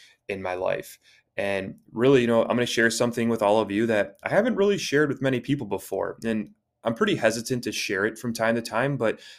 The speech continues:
I do think it's important for you all to know to really understand why I am so passionate about what I am doing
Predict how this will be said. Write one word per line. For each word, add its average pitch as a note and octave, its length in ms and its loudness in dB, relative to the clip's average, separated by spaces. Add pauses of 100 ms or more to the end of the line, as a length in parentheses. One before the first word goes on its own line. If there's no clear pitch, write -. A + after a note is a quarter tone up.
I A#2+ 60 2
do D3 140 2
think D#3+ 180 2
it's C#3 120 0
important B2 400 -2
for A#2+ 100 -2
you A2 120 2
all G#2+ 100 4
to - 140 -10
know G#2+ 120 0
to G#2+ 100 0
really G#2+ 380 -2
understand G2 800 -4
why F#2+ 560 4
I G2 80 -4
am F#2+ 140 -6
so G2+ 160 -6
passionate F#2+ 500 -4
about F#2+ 180 -4
what G2 160 -2
I G2 60 0
am F#2+ 180 -6
doing A#2+ 440 -4